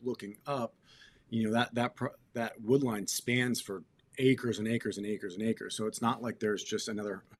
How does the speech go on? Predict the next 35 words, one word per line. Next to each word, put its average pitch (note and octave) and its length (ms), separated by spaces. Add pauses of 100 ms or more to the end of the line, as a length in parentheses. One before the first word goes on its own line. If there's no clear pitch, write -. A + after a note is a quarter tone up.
(280)
that G2+ 120
behind G2+ 420
us. G2 180
I G2+ 40
mean, G2 140
th-, A2 200
there's A#2 320
tons B2+ 420 (120)
of G2+ 280 (400)
someone B2 280
else's A#2+ 340
acreage A2+ 440
behind G2+ 300
their A2+ 140
house G2+ 240
backed - 440
up A#2 200
to G2+ 200
us. F#2+ 100
So A#2 80
there's B2+ 160
a D3+ 40
lot C#3+ 240
of C3 160 (140)
property A2 580
up - 60 (160)
there. G2+ 280 (460)
Um, G2 520 (320)
so A#2 420 (240)
what B2+ 200
we C3 120
were A2+ 320 (160)
really E3 360
afraid G#2 360
of G2+ 200